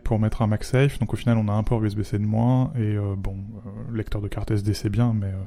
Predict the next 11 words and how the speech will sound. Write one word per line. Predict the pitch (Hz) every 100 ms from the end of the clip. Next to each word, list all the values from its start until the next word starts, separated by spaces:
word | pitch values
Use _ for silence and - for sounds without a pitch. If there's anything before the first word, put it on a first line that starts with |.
| -
bon, | 110 104
ça | - -
change | 113
pas | -
non | 107
plus | 101 107
la |
face | 110 104
du | 104
monde. | 113 139 - - - - - - - - - -
Euh, | -